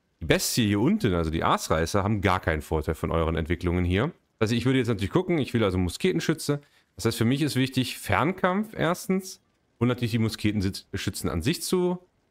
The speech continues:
äh, pushen, sag ich mal. Und die kosten jeweils Schimmergewebe, also zehn. Und dann wird das immer teurer. Und ihr müsst auf jeden Fall mit dreißig auf jeden Fall rechnen, Schimmergewebe. Und guckt euch dann an, okay, was brauche ich jetzt? Nahkampfoffensive wäre für die Musketenschützen zum Beispiel auch egal.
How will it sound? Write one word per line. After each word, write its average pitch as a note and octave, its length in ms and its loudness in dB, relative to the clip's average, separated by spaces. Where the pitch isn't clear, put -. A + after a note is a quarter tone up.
äh, B2 320 2
pushen, - 460 0
sag C#3 160 2
ich - 120 -4
mal. B2+ 220 4
Und G#2+ 80 0
die G#2+ 60 0
kosten A#2+ 420 2
jeweils F#2+ 280 2
Schimmergewebe, D#2+ 580 2
also D2 140 -6
zehn. A#2+ 520 0
Und F#2 80 0
dann F2+ 120 2
wird F#2+ 120 0
das F2 80 -2
immer F2+ 220 0
teurer. G2 460 0
Und E2+ 240 0
ihr E2 80 0
müsst F2+ 180 0
auf E2+ 140 -2
jeden F2+ 180 2
Fall E2 320 0
mit F#2+ 200 0
dreißig F#2+ 500 2
auf F2 120 -4
jeden E2 200 2
Fall C#3+ 260 2
rechnen, C#3 340 0
Schimmergewebe. G2+ 720 0
Und C3 160 0
guckt A#2+ 160 -2
euch G#2 80 0
dann G#2 140 2
an, G2+ 200 0
okay, F2+ 300 0
was G2 140 0
brauche F2 200 0
ich E2 60 -6
jetzt? A2+ 220 0
Nahkampfoffensive A2+ 1080 0
wäre F2 220 2
für - 120 -2
die F#2+ 60 2
Musketenschützen - 560 -2
zum G2+ 120 -2
Beispiel - 200 -8
auch A#2 160 0
egal. E2+ 460 0